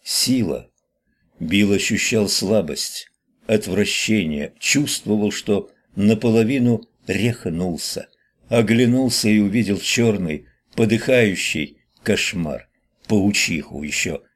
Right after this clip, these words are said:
дёргающую лапами. "Ричи!" — закричал он хриплым, сорванным голосом. "Ричи, ты где?" Молчание.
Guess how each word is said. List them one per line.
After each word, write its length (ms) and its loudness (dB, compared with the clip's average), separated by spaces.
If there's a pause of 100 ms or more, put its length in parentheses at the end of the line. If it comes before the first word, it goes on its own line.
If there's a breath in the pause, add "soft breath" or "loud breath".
(120)
дёргающую 1000 2
лапами. 540 -2 (840)
"Ричи!" — 1200 4 (420)
закричал 880 2
он 200 -2 (200 soft breath)
хриплым, 800 2 (140)
сорванным 720 0
голосом. 640 -2 (340 soft breath)
"Ричи, 1040 2 (160)
ты 240 4
где?" 640 0 (680)
Молчание. 1000 -2